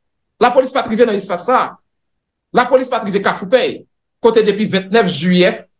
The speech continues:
pase, bandi baz gang Rufyè tabli katye jeneral yo. Lapolis ki totalman nan komisarya, ki nan pa chwa, toujou ap plenye pou materyèl ki yo pa gen. Men moun motosiklèt, ou bien yon bisiklèt ki yo pa gen, pou yo fè entèvansyon.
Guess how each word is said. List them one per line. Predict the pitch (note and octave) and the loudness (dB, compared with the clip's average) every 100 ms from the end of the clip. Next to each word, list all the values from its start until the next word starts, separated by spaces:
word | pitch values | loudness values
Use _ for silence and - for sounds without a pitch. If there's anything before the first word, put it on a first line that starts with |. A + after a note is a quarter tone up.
| _ - | _ -4
pase, | F#3 - A#3+ - - _ _ _ - | -2 2 2 2 -16 _ _ _ 0
bandi | F#3 F#3 F3+ | 0 2 0
baz | D#3+ | 0
gang | E3 D3+ | 0 -4
Rufyè | - E3+ | -6 -4
tabli | D#3 D#3+ E3+ | -2 -2 -2
katye | D#3 D#3+ | -4 -2
jeneral | D#3+ F3+ F3+ G3+ | -2 0 0 0
yo. | F3 - _ _ - | -4 -10 _ _ 0
Lapolis | F3 E3+ F3+ A3+ D#4+ | 0 2 0 2 0
ki | - C4 G#3+ _ | 0 -4 -4 _
totalman | - C4+ G#3 F3+ E3+ - - - | -2 2 4 4 2 0 -12 -2
nan | F#3 F#3 | 0 2
komisarya, | G3+ F#3 D#3+ F3+ C4+ G#3+ - _ _ _ _ - | 2 2 0 2 2 0 -6 _ _ _ _ -2
ki | A3+ | 2
nan | G3 | 2
pa | E3 - | 2 0
chwa, | B3+ G#3+ C3 - _ _ _ _ - | 0 0 -2 -8 _ _ _ _ -2
toujou | B3+ G3 A3 | 0 0 0
ap | F3+ - | -2 0
plenye | G3 C4 C4 | 2 4 2
pou | F3+ | 0
materyèl | E3+ F#3 F3+ F3 | 0 0 0 0
ki | F3 | 0
yo | F3 | -2
pa | F3+ | 0
gen. | A3 G3 D3+ - - | 0 -4 -6 -6 2
Men | A3+ | 4
moun | B3 | 6
motosiklèt, | B3+ B3+ B3+ C#4 C4 - _ _ _ - | 4 2 -2 0 0 0 _ _ _ -6
ou | A3+ | 2
bien | B3 | 4
yon | B3+ | 4
bisiklèt | B3+ C4+ C4 B3+ | 2 -2 0 -2
ki | A#3 | -2
yo | A3+ | -2
pa | A3 | -2
gen, | G#3+ E3+ - _ _ _ _ _ _ | -2 -6 -8 _ _ _ _ _ _
pou | A#3 | 0
yo | G#3+ | 2
fè | G3+ | 0
entèvansyon. | F#3+ E3+ D#3+ D3 | 0 0 -2 -6